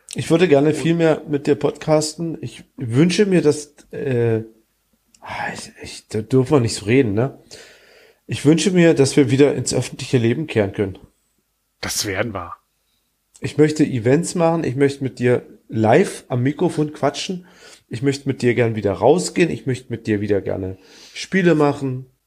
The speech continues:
Speaker 2: Ich will das auch
Speaker 1: Ja,
Speaker 2: mit dir.
Speaker 1: merkst, ich bin, ich
Speaker 2: Ja.
Speaker 1: bin, äh, äh, trostlos,
Speaker 2: Jetzt,
Speaker 1: weil
Speaker 2: jetzt.
Speaker 1: du bist zu Hause arbeiten, zu Hause arbeiten. Ich möchte gerne wieder viel erleben.
Speaker 2: Das wird wieder. Ich bin da zuversichtlich.
Speaker 1: Ich auch. Wir stehen das durch.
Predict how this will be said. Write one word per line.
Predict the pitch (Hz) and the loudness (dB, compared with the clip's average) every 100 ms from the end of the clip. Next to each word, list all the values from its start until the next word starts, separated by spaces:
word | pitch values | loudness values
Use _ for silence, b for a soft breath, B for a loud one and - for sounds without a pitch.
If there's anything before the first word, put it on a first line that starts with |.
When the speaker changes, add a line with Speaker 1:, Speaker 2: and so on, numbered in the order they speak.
| - | -12
Speaker 2:
Ich | 190 - | -10 -6
will | 202 | -6
das | - | -4
auch | 143 107 | -6 -6
Speaker 1:
Ja, | 113 | -2
Speaker 2:
mit | 127 | 0
dir. | 113 98 127 | -2 -4 -2
Speaker 1:
merkst, | 127 143 151 - 135 | 2 4 2 -2 -6
ich | - | -2
bin, | 139 135 131 - | 0 0 -4 -8
ich | 139 113 | -10 -2
Speaker 2:
Ja. | 123 113 | 0 0
Speaker 1:
bin, | - 131 | -4 -6
äh, | 131 123 113 | -6 -8 -10
äh, | - | -10
trostlos, | - 127 131 135 110 | -4 -2 0 0 0
Speaker 2:
Jetzt, | - | 2
Speaker 1:
weil | 123 139 | 2 2
Speaker 2:
jetzt. | 139 135 | 0 -4
Speaker 1:
du | |
bist | 139 175 - | -2 -2 0
zu | 190 123 | 0 4
Hause | 127 156 165 | 4 4 2
arbeiten, | - 135 147 143 139 131 | 0 2 2 0 -4 -8
zu | - | -6
Hause | 117 123 127 107 | -4 -2 -2 -2
arbeiten. | 98 113 113 92 _ b b b b | -2 -6 -8 -16 _ b b b b
Ich | 120 139 | -6 2
möchte | 170 170 185 | 2 2 0
gerne | 139 139 127 | 2 2 0
wieder | 127 131 123 - _ | 0 0 0 -10 _
viel | - 160 165 | -10 -2 2
erleben. | 135 117 123 107 - _ - | 2 2 0 -4 -14 _ -8
Speaker 2:
Das | - 127 | -6 0
wird | 139 - | -2 0
wieder. | 120 101 90 - _ _ - | 0 0 -2 -12 _ _ -20
Ich | - - | -18 -10
bin | 185 | -2
da | 156 | -2
zuversichtlich. | - 147 135 98 87 - - - _ _ _ | -2 -2 -2 -4 -12 -18 -20 -20 _ _ _
Speaker 1:
Ich | 127 - | -10 -8
auch. | - 117 117 - _ _ _ _ _ | -6 -4 -4 -8 _ _ _ _ _
Wir | - 120 | -6 -4
stehen | - 139 | 2 4
das | 156 117 | 4 2
durch. | - 117 113 | -2 -2 -4